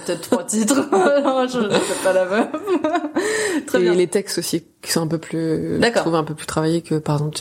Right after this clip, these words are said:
Speaker 2: celui de Tina Arena, quoi.
Speaker 1: D'accord. C'est une chanson, euh, je me suis, c'est vrai que je me suis pas trop posé la question, mais les paroles, ça a l'air d'être, euh, un truc un peu d'émancipation, non ?
Speaker 2: Ouais, bah, en fait, elle, euh, elle,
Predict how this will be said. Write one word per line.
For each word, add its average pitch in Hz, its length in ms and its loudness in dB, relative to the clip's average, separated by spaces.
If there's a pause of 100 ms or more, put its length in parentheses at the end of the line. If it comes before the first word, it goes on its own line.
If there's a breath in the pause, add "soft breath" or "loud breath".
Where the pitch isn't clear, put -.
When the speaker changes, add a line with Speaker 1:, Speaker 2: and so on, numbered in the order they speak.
(120)
Speaker 2:
celui 156 220 0
de 156 40 -12
Tina 160 220 2
Arena, 165 220 0
quoi. 156 160 -4 (180)
Speaker 1:
D'accord. 185 280 0 (600 loud breath)
C'est - 220 2
une 190 140 0
chanson, 240 680 2
euh, 165 920 4
je 160 140 -4
me 170 40 0
suis, 160 380 -2
c'est 165 140 0
vrai 202 100 2
que 208 100 -2
je 165 120 -4
me 160 40 -2
suis 147 120 -4
pas 185 100 2
trop 185 160 -2
posé 180 220 -2
la 170 80 -2
question, 180 340 0
mais 226 260 2
les 170 180 0
paroles, 170 320 2
ça 185 100 -2
a 160 40 0
l'air 151 120 2
d'être, 151 280 -4
euh, 147 260 -2 (500 loud breath)
un 160 60 0
truc 180 180 -2
un 175 100 0
peu 170 140 -2
d'émancipation, 190 800 -2
non ? 226 440 0
Speaker 2:
Ouais, 190 400 4
bah, 190 140 4
en 196 60 -2
fait, - 200 -2
elle, 202 140 2
euh, 185 1400 2
elle, 170 140 -2